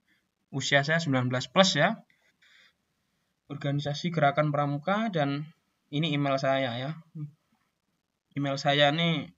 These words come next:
malah diterjemahkan ini dari robot tuh. Nah, ini, ini, ini untuk mengetahui G I D-nya teman-teman nih. Nah, setelah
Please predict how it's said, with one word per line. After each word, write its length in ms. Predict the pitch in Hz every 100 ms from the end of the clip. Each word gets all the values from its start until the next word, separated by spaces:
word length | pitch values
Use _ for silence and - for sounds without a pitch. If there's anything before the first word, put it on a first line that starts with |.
| _ _ _ -
malah 200 | 139 143
diterjemahkan 720 | - 139 135 139 131 127 127
ini 120 | 143 165
dari 160 | 139 131
robot 440 | 127 123 127 -
tuh. 160 | 123 127 - _ _ _ _ _ _ _ _ _ _ _ _ _ _ _ _ _ _ - _ _ _
Nah, 160 | 117 113
ini, 240 | 117 113 -
ini, 320 | 117 147 139 - _ -
ini 160 | 147 170
untuk 200 | 170 127
mengetahui 480 | 147 143 143 147 170
G 160 | 151
I 240 | 113 127 -
D-nya 480 | 156 143 147 185 190 - _ -
teman-teman 480 | 156 190 226 220
nih. 40 | 175 - - 123
Nah, 80 |
setelah 480 | 135 175 185 202 190